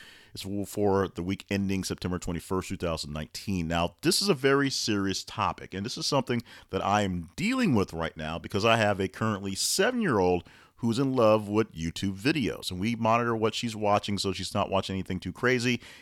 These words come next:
If we see something that disturbs us, she is told not to watch them, and she's doing a fairly good job of staying away from them, which is awesome. But there's plenty of trouble she could get herself into and plenty of things out there that are not so awesome, which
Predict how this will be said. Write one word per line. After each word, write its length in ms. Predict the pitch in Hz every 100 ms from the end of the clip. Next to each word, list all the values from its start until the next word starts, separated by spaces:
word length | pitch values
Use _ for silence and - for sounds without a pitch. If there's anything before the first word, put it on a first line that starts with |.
| -
If 120 | 78
we 60 | 85
see 240 | - 110
something 300 | - 101 92
that 180 | 87 85
disturbs 420 | - 135 139 135
us, 220 | 127 - - - -
she 460 | - - 107 104 95 _ _ _ _
is 180 | 104 95
told 400 | - 92 90 80
not 180 | 87 -
to 60 |
watch 300 | 80 90 92
them, 120 | - 90
and 140 | 82
she's 220 | - 107
doing 260 | 131 175 202
a 60 |
fairly 420 | 190 - 247 254 220
good 180 | 190
job 380 | - 98 87 85
of 100 | 98
staying 320 | - 107 107
away 380 | 98 101 101 113
from 180 | - 78
them, 180 | 62 50
which 300 | 78 - - _ _
is 260 | 78 78 - _ _
awesome. 400 | 87 92 - - - _ _ _ _ -
But 120 | 110
there's 220 | 131 117
plenty 260 | - 127 131
of 40 |
trouble 280 | - 123 120
she 140 | -
could 200 | - 127
get 120 | 120 113
herself 340 | - 110 110
into 440 | 104 - 113 110
and 140 | 98 82
plenty 220 | - 98
of 80 | 87
things 240 | 90 80
out 220 | 87 82
there 180 | 87 82
that 260 | 78 80 - - - -
are 120 | 87
not 280 | 90 107 113
so 160 | - 90
awesome, 500 | 85 78 - 76 78
which 500 | 85 87 - -